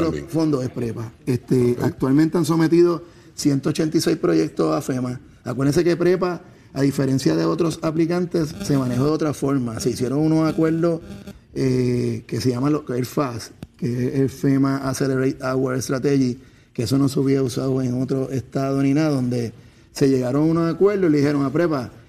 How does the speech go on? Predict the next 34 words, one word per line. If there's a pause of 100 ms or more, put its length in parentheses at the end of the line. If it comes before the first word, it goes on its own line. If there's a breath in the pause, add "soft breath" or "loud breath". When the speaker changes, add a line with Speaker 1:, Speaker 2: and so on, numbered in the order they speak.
(280 soft breath)
Speaker 1:
"Después
que
vimos
todo
este
desastre,
se
hicieron
todos
estos
estimados
de
costo, (380 soft breath)
más
o
menos
te
vamos
a
dar
nueve
mil
o
diez
mil
mi-, (160)
millones
de
dólares",
que
eso
fueron
lo
que,